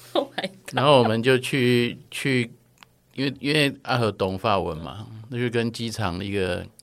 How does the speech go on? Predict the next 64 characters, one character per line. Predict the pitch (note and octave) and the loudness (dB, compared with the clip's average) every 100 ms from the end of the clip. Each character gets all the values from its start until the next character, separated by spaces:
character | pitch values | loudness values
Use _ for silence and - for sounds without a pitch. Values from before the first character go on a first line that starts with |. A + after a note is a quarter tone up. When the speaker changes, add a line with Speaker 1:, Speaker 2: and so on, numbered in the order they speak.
| _ | _
Speaker 2:
就 | A#2+ | -10
管 | A2 F#2+ | 0 0
行 | F2 G2 G2+ | 0 -6 -6
李 | F#2 | -6
的 | F2 E2+ F2+ - | -6 -8 -10 -14
去 | - G2 F#2+ - _ _ _ _ _ _ _ | -10 -8 -8 -12 _ _ _ _ _ _ _
打 | - E2+ F2 | 2 2 2
听 | B2 A2+ | -4 -2
看 | A#2+ G#2 | -2 -4
怎 | F#2 | -6
么 | E2+ | -4
办。 | G2 D#2+ - - - - - _ | -4 -4 -8 -20 -20 -20 -20 _
那 | C#3 | -2
那 | C3+ | 2
家 | B2+ B2 | 4 4
伙 | B2+ A#2+ | 4 2
是 | A#2+ | 0
一 | A2+ | 0
个 | G#2+ G2+ G2+ - - | 2 2 0 -4 -2
阿 | B2 | -2
婆， | - G#2 D#2+ - _ _ _ _ _ | -2 -6 -6 -8 _ _ _ _ _
我 | G#2+ | -10
记 | G2 A#2+ | -4 -2
得 | |
是 | A#2+ | 0
个 | A2 | -2
阿 | G#2+ | -2
婆， | G#2 F#2 - G2 _ _ _ - | -4 -10 -12 -14 _ _ _ -4
那 | A#2+ | 0
他 | C3 | 4
就 | B2+ A#2 | 4 4
很 | G2 | 0
慎 | F#2+ B2 G#2+ | 0 0 2
重 | A#2+ | 2
的 | G2 F#2+ | 2 2
告 | A2+ G2 | 4 4
诉 | - G#2 | 0 -2
我 | F2+ | -2
们 | C#2+ A1 - _ - - - - | -4 -10 -14 _ -20 -20 -20 -2
：“哎， | C3+ | 2
你 | C3 | 4
的 | B2 B2+ | 4 2
行 | B2+ C3+ | 2 0
李 | A2 | 2
我 | F#2+ | 2
们 | G2 | 0
会 | G2+ A#2+ | 0 0
帮 | G#2+ F#2+ | 0 -2
你 | F2+ F#2+ | -4 -6
找， | - - - _ - | -6 -8 -8 _ -8
但 | A2 | -6
是 | B2 | -6
我 | G#2 | -6
可 | - A#2+ | -2 0
以 | |
帮 | A2 A2 | 2 0
你 | E2+ | -2
送 | - G2+ G#2 | -4 -2 0
到 | F#2 | 0
你 | E2 | -2
住 | - A#2+ F#2 | -4 -2 -2
的 | |
地 | F#2 A2+ E2 | -4 -6 -4
方， | D#2+ E2+ | -4 -6